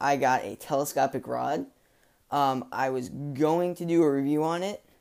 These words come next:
Um, turns out it was not the greatest quality, did not like it very much. Um, within a few uses, it had already broken. It's from a company that I'm going to try to pronounce. Um,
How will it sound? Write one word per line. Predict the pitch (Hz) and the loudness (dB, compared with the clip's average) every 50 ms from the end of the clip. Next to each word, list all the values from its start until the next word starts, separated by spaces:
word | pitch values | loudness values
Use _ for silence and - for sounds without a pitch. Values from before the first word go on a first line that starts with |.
| _ _ _ _ _ - | _ _ _ _ _ 0
Um, | 139 139 135 131 131 127 123 123 123 120 120 - _ _ - - - - _ _ _ _ | 2 4 4 4 2 0 0 -2 -4 -4 -6 -10 _ _ -16 -16 -16 -16 _ _ _ _
turns | - - - 170 165 156 | -10 -4 -2 0 2 2
out | 143 139 135 - | 2 2 2 0
it | 123 143 | -2 -4
was | 139 131 - | -4 -4 -6
not | - 131 143 147 151 160 165 - | -4 -2 0 2 4 4 4 2
the | 165 | 0
greatest | 151 160 165 165 175 175 - - | 2 4 6 6 6 4 0 2
quality, | - 143 135 127 127 127 123 127 131 147 | 4 4 6 4 2 0 -2 -4 -6 -6
did | 143 - 127 135 | -6 -4 -2 0
not | 139 139 123 110 | 0 2 2 2
like | 139 139 123 127 127 | 2 2 2 0 -2
it | 117 90 73 | -4 -2 0
very | 131 127 123 123 | -2 -2 -2 -2
much. | 123 123 123 135 147 - - - - - | -4 -4 -4 -6 -6 -8 -10 -12 -6 -2
Um, | - 139 135 127 117 117 123 127 - - - - - _ - | 0 2 2 2 0 -2 -8 -12 -14 -16 -20 -20 -20 _ -6
within | - 147 147 - 165 147 139 | -2 -2 0 2 2 0 0
a | 135 | 0
few | 131 - - 156 156 151 151 | -2 -6 -4 -2 0 0 2
uses, | 147 147 147 147 147 - - 139 135 135 - - | 2 2 2 2 2 2 0 0 0 0 0 -2
it | - 139 139 | -2 -2 0
had | 139 131 | 0 2
already | 131 135 135 135 | 2 2 2 2
broken. | 123 135 131 127 127 - 135 123 113 | 0 0 0 0 0 -2 -4 -4 -4
It's | 127 127 - | -6 -6 -4
from | - 156 147 | -2 -2 0
a | 143 143 | 0 0
company | - 143 143 147 143 139 135 131 135 - _ _ _ _ _ _ _ _ - | -2 -2 -2 -2 -2 -4 -2 -4 -4 -8 _ _ _ _ _ _ _ _ 0
that | - 131 117 | 0 2 2
I'm | 135 143 143 | 2 0 2
going | 143 143 135 | 0 0 0
to | 135 147 | -2 -6
try | - - - - - 175 165 160 165 | -10 -10 -4 2 4 6 6 6 6
to | 165 - | 2 -2
pronounce. | - 165 156 156 147 147 147 160 175 - - - - - - | -4 -2 0 2 2 2 2 0 -2 -4 -6 -8 -8 -4 -2
Um, | 139 139 135 131 127 123 123 123 123 123 | 0 2 2 2 0 -2 -2 -4 -6 -8